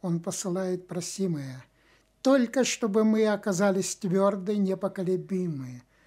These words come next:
Так же, как пророк Иеремия, когда он шёл возвещать пророческие слова Господа. Что было на сердце Иеремии, не сказано, но, видимо,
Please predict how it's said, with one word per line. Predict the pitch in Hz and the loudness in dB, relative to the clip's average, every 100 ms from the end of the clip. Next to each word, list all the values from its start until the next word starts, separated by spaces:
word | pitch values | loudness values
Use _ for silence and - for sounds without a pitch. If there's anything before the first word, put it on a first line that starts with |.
| _ _ _ _ - | _ _ _ _ -2
Так | 220 214 170 | 2 2 0
же, | 196 | -2
как | 196 208 190 - | 2 2 0 -2
пророк | 208 202 202 196 | 2 2 2 0
Иеремия, | 196 185 185 190 202 214 220 220 _ - | 2 4 6 4 2 -2 -4 -8 _ -4
когда | 202 196 214 | 2 6 8
он | 220 214 | 6 4
шёл | - 233 226 | 2 4 6
возвещать | 214 170 196 208 - 233 226 226 | 4 0 0 0 0 2 2 0
пророческие | - 214 214 220 220 233 - - 208 202 | 0 2 4 2 2 -2 -2 -2 0 0
слова | - 196 202 214 202 | 0 0 2 4 2
Господа. | 170 214 - - 170 139 139 127 _ _ _ _ _ _ - | 2 0 -2 -6 -8 -8 -12 -16 _ _ _ _ _ _ -10
Что | - - - 254 | -4 -2 4 4
было | 202 214 196 180 151 120 | 6 4 4 2 -2 -2
на | 175 180 | 0 0
сердце | - 180 175 - 180 | 0 -2 -2 -6 -4
Иеремии, | 170 165 160 156 160 156 127 - - | -2 0 0 -2 -2 -4 -8 -14 -4
не | 185 | -2
сказано, | 190 - 196 180 143 160 151 156 | -2 -4 -4 -4 -2 -4 -4 0
но, | 202 196 | 2 2
видимо, | 190 226 175 185 175 175 143 | 2 0 0 0 0 0 -4